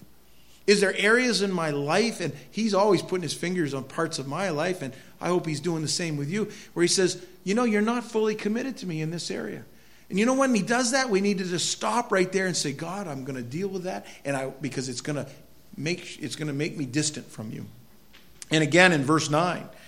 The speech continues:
"Because you have wholly followed the Lord my God."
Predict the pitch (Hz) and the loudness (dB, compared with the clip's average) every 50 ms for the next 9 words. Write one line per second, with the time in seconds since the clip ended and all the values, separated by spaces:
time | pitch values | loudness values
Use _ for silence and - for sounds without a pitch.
0 | - - - - - - 170 160 196 214 208 202 139 147 196 220 220 190 175 185 | -20 -20 -20 -20 -2 -2 0 6 10 10 10 10 8 4 4 4 6 6 6 6
1 | 180 165 - - - - - - 185 196 208 214 214 196 165 143 131 113 - - | 4 4 2 -4 -12 -14 -4 4 8 10 12 12 12 12 10 8 4 2 -4 -8
2 | - - - - - - 156 175 180 180 175 175 170 170 143 143 160 156 156 165 | -16 -18 -16 -4 4 8 10 10 10 10 10 8 6 6 4 2 4 4 6 6
3 | 175 175 170 156 151 156 156 151 139 143 147 160 156 139 131 | 6 6 6 4 2 0 0 0 0 -2 -2 -2 -2 -4 -6